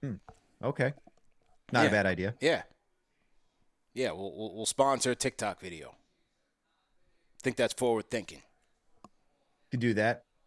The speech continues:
Speaker 1: And we'll
Speaker 2: Yeah.
Speaker 1: plaster all the other places with all the, the, the
Speaker 2: Yeah.
Speaker 1: links just to go vote, man.
Speaker 2: Okay. All right. Yeah, something to think about, man. For you people in the chat, for you people watching a replay, gang,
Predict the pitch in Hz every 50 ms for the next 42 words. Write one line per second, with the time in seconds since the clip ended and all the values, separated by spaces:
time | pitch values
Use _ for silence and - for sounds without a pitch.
0 | _ - 180 202 208 - - - 220 208 196 - - 190 185 170 170 156 151 147
1 | 139 110 - 143 135 131 123 107 107 113 107 98 107 120 117 117 113 104 110 101
2 | 101 98 98 98 90 90 98 110 - 110 107 107 - - 131 123 - 113 101 107
3 | 101 85 101 98 80 - - 67 69 71 - 143 160 - 165 156 151 - - _
4 | _ _ _ - - 147 156 147 131 - - - _ _ _ _ _ _ _ _
5 | _ _ _ _ _ - 156 170 143 - - 165 170 165 160 - 190 190 170 165
6 | 139 123 117 110 120 120 120 113 - 135 143 143 - 160 143 139 151 151 147 131
7 | - - 156 156 151 - - 147 143 - 151 151 139 135 143 143 139 - - 135
8 | 131 123 143 180 - - 165 143 127 - 123 120 113 113 110 104